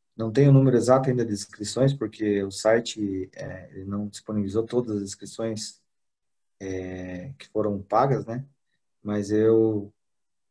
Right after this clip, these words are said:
foram mais de quinhentas, acho que talvez perto de seiscentas inscrições.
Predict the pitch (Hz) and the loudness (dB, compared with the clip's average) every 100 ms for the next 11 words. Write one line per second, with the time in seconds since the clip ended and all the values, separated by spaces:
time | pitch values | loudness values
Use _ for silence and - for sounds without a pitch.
0 | _ _ _ _ _ - 110 110 139 139 | _ _ _ _ _ -6 -2 2 4 2
1 | - 107 110 147 135 - - _ _ _ | -2 -2 0 -2 -6 -10 -16 _ _ _
2 | _ _ - - _ - 101 107 117 113 | _ _ -14 -14 _ -8 -8 0 0 0
3 | - - 107 104 120 123 104 - 98 101 | -8 -6 -4 -2 -2 -4 -10 -16 -10 -8
4 | 139 - | -8 -12